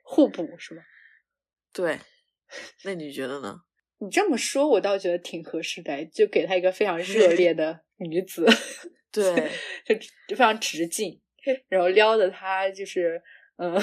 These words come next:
Speaker 1: <laughs> 面红耳赤那种。<laughs>
Speaker 2: 对，对，对，对，对，那小说来了。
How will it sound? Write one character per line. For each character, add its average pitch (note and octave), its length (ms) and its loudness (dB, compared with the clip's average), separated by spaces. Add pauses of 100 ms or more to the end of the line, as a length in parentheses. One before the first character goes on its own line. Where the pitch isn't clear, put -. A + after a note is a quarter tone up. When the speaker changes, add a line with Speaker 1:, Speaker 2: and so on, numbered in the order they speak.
(280)
Speaker 1:
<laughs> - 360 -20
面 G#3 220 2
红 F#3 120 2
耳 E3 140 0
赤 E3+ 220 -4
那 E3+ 120 -4
种。 F3 160 -2 (220)
<laughs> D#4 300 0
Speaker 2:
对， E3+ 120 -8
对， D#3+ 160 -6
对， E3 220 -4
对， D#3+ 160 -6
对， D#3 200 -6
那 A3 340 -4
小 D3+ 240 2
说 G3 300 6
来 D3+ 180 2
了。 G3 60 2